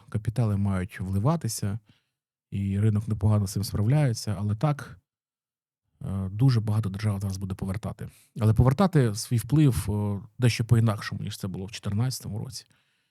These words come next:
чи раніше, особливо в напрямку безпеки і в напрямку торгівельних комунікацій, я так це назву. Сподіваюсь, це не переросте в тотальні торгівельні війни, і все ж таки Захід між собою знайде точку домовленості, бо,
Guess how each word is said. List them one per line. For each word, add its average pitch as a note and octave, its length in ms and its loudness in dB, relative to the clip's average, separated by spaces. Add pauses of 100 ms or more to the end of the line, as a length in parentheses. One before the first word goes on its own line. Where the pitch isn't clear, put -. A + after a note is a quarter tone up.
(340)
чи A2+ 140 2
раніше, A2 360 2
особливо E3 360 2
в G2+ 60 -2
напрямку G2+ 440 0
безпеки G2 520 -4 (1200)
і A2+ 140 2
в G#2 40 4
напрямку A2+ 360 4
торгівельних G2 720 0 (360)
комунікацій, G2+ 760 -6
я G2 60 -8
так G#2 160 -14
це - 100 -12
назву. G2+ 440 -8 (420)
Сподіваюсь, A2 420 -2
це G#2 380 -2 (100)
не G2+ 140 -2
переросте G#2 460 -2
в F2+ 80 -6
тотальні F#2+ 460 -2
торгівельні F#2+ 460 0
війни, G2+ 380 2
і F#2+ 40 -6
все G#2 180 -8
ж - 80 -10
таки G2 200 -8
Захід G2 340 -6 (100)
між G2+ 200 -8
собою G2+ 300 -4
знайде G2 440 -4 (1400)
точку G2 380 -4 (520)
домовленості, G#2 680 6
бо, F#2 420 -8